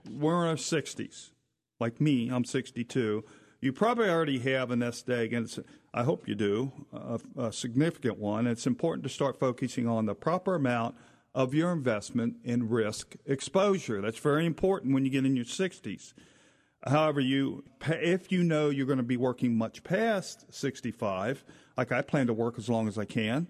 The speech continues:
don't know how long that'll be, but, uh, your work, you know, you,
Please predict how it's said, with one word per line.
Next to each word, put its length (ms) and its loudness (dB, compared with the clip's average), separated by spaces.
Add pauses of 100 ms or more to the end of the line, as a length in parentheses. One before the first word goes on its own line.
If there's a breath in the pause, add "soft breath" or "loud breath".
don't 180 -2
know 100 2
how 140 2
long 220 2
that'll 200 -2
be, 280 0
but, 260 -2 (480 loud breath)
uh, 240 -6
your 220 2
work, 420 2 (260)
you 160 4
know, 140 2
you, 200 2